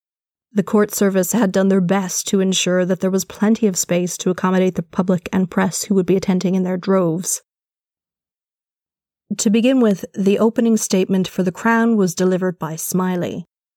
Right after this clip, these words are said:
He pointed out that this was a case built on circumstantial evidence, but that circumstantial evidence was strong, and taken altogether proved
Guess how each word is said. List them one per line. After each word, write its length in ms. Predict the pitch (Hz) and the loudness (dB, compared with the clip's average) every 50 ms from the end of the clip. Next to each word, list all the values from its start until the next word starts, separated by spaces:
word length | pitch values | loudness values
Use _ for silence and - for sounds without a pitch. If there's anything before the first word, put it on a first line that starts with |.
| _ _ _ | _ _ _
He 140 | - 240 254 | -2 0 0
pointed 400 | 226 - - 262 247 226 240 208 | 0 0 0 2 2 2 2 2
out 220 | 202 196 190 180 - - | 2 2 0 0 -2 -4
that 340 | 202 180 196 190 190 - - | -2 -2 0 -2 -2 0 0
this 200 | 220 220 - - | 0 0 0 0
was 100 | 247 220 | 0 0
a 60 | 214 | 0
case 380 | 208 - - 185 185 170 - | -2 0 0 0 0 0 -4
built 340 | - _ - 185 180 180 165 - - | -4 _ 0 0 0 -2 -4 -4 -2
on 180 | 185 185 185 | 0 0 0
circumstantial 840 | 175 - - 185 170 - - 165 - - - 147 131 156 - 160 - - | 0 0 0 0 0 0 0 -2 0 0 -2 -4 -4 -4 -6 -8 -4 -2
evidence, 540 | - 196 190 190 175 170 - - - - - _ _ _ _ _ _ _ _ _ _ - | 0 0 2 0 0 -2 -4 -6 -8 -10 -12 _ _ _ _ _ _ _ _ _ _ -2
but 180 | 208 190 - | -2 -2 0
that 240 | - - 240 226 - | 0 -2 -2 -2 -2
circumstantial 800 | - - 226 220 - 196 190 - - 196 185 180 - - 175 - | -2 0 0 2 2 2 0 2 2 0 0 0 0 -2 -2 -2
evidence 480 | 190 185 185 180 185 180 175 - - | 0 0 0 0 0 -2 -4 -4 -6
was 160 | - 170 - | -6 -4 -2
strong, 600 | - - - - 254 240 214 175 165 - - - - - _ _ _ _ _ _ - | -2 -4 -2 0 0 2 2 0 -2 -4 -8 -12 -16 -18 _ _ _ _ _ _ 0
and 160 | 214 208 208 | 0 0 2
taken 340 | - - 262 262 - 240 220 - | 2 0 0 0 0 0 0 0
altogether 680 | 208 202 196 - - 175 - 220 202 - - 92 - _ _ _ | 0 0 0 0 -2 0 0 0 0 -2 -4 -8 -10 _ _ _
proved 760 | - - - 277 277 247 208 147 110 - - 202 - - - | -10 -4 -2 2 2 2 2 0 -2 -4 -8 -12 -16 -20 -20